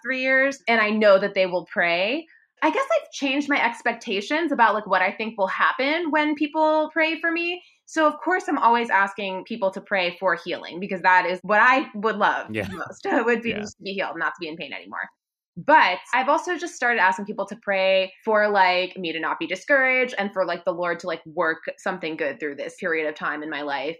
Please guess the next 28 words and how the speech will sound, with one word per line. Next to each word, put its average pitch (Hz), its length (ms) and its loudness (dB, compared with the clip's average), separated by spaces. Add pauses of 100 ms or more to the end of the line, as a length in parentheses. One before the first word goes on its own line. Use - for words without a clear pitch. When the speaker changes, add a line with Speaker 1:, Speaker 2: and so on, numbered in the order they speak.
(440)
Speaker 1:
And 185 560 0 (240)
I 233 600 2 (160)
feel 254 560 -2
like 185 420 0 (200)
whenever 190 480 -2
I 247 140 0
have 202 180 0
asked 175 480 0
for 190 240 0
those 190 500 0 (120)
things, 349 500 -2 (300)
I 226 100 2
get 185 300 2
them. - 100 0
<laughs> 202 80 4
Speaker 2:
Mm-hmm. 403 240 0
Speaker 1:
Like, 554 240 4 (300)
like, 330 300 6
I, 269 300 4 (140)
I 269 100 -4
feel 277 140 2
like 277 140 2
I 254 80 4
ask 220 420 2
for 277 440 4
prayer 233 580 4
for, 220 200 4
like, 190 260 0